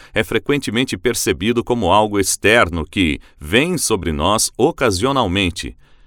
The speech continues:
Embora isto fosse verdade no Velho Testamento, a experiência da Nova Aliança é totalmente diferente. O Espírito Santo já foi derramado no dia de Pentecostes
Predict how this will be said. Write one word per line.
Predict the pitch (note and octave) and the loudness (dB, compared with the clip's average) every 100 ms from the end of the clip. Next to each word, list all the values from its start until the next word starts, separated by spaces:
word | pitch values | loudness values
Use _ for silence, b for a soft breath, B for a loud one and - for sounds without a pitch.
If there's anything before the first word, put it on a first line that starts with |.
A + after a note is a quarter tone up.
| _ E2+ | _ -6
Embora | F2 A#2 A#2+ | 0 2 4
isto | G#2 A#2+ F#2+ | 2 -2 -4
fosse | G#2 G#2+ F#2+ | -2 -2 0
verdade | G2+ G#2 D2+ A2 F#2+ F2 | 0 0 4 4 4 0
no | D#2 | -2
Velho | C2 G2 F#2+ | 0 0 0
Testamento, | - D#2 C#2+ B1+ F2+ F#2+ F#2+ b b | -2 -4 -4 -2 -2 -2 -4 b b
a | b | b
experiência | F#2+ - B2+ A2 A#2 C3 - | 0 2 2 2 2 0 0
da | A2 G2 | 0 0
Nova | G2 A#2+ A2+ | 2 2 2
Aliança | F2+ E2+ A2 - G2 | 0 -2 0 -2 -2
é | D#2 | -4
totalmente | - D#3 C#3+ A2 A2+ C#3 G2+ | -2 0 0 0 -2 -4 -6
diferente. | B2 - B2 D#2+ C#2 - - - _ _ - | -6 -2 0 0 -4 -10 -14 -18 _ _ 0
O | |
Espírito | B2+ - D#3+ D#3+ - B2 | 0 0 -6 -6 -4 -4
Santo | - C#3 C3 | -2 -2 -2
já | A#2 | -2
foi | G#2+ C3 | 0 0
derramado | A2 B2 A#2+ F#2 A2 A#2+ B2 | 2 2 2 4 4 4 2
no | A2+ | -2
dia | D#2 G2+ A#2+ | -4 0 0
de | F#2 | 0
Pentecostes | F2+ G#2 F#2 - A2+ A#2+ - A#2+ | -2 -2 -2 2 2 2 0 -4